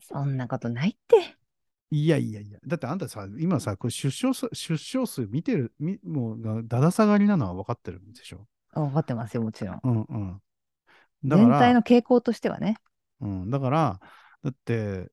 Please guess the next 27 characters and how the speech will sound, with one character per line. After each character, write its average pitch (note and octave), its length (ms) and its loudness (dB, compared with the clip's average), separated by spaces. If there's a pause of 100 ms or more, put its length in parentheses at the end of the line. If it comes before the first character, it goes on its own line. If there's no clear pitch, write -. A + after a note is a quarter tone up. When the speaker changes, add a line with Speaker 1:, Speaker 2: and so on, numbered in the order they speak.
(220)
Speaker 1:
だ C3+ 120 -8
っ - 60 -20
て G2+ 200 -4
も G#2+ 300 -4
う - 60 -18
そ - 140 -2
の G3 100 4
ま G3+ 120 4
ま G3+ 160 4
だ G3 80 0
っ F#3+ 40 -4
て G#2 120 -6
さ、 E2+ 320 -8 (720)
も E3+ 200 0
っ - 40 0
と C3 100 -6
下 A#2 140 -2
が B2+ 100 2
り C3+ 80 -4
続 B2+ 220 -2
け B2+ 140 0
る G2+ 80 -6
ん D#2 40 -6
だ D#2 80 -14
か E2+ 120 -18
ら F#2 60 -16
さ、 - 260 -18